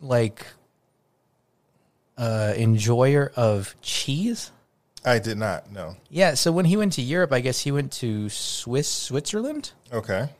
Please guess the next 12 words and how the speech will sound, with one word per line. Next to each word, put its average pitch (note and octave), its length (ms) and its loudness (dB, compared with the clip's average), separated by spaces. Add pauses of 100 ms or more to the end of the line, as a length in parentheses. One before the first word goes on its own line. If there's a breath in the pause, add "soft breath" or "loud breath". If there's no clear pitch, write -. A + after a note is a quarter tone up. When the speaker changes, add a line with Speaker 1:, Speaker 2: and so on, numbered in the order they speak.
(160)
Speaker 2:
good G#2+ 160 -6
place F#2+ 260 -6
to G2 100 -8
go F#2+ 160 -2
for - 140 -12
cheese. G#2 400 -6
Speaker 1:
Yeah, F#3 640 8
so D#3+ 380 4
he E3+ 200 0
ended G3+ 240 0
up, D3+ 400 2
um, G#2+ 540 0